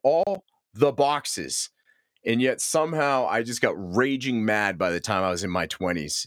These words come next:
And I just felt like I had been hurt by so many different people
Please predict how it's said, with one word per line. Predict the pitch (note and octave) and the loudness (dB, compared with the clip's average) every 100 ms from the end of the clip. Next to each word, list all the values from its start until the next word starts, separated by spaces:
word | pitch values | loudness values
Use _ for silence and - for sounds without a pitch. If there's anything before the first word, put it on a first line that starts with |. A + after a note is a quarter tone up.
| - | -6
And | E2+ | -2
I | F#2 | -2
just | F#2+ A2+ - | -2 -6 -2
felt | A2 F#2+ | -2 0
like | F#2+ F2+ | -2 -2
I | |
had | F2+ E2 | -2 -2
been | E2 | -6
hurt | - B2 A2 | -4 -4 -2
by | G#2+ F2+ | -4 -4
so | - G#2+ | -4 -4
many | G#2+ F#2 | -4 -2
different | G2 F#2 D#2+ | -2 -4 -2
people | B2+ A2+ E2+ D2+ | -2 0 -2 -6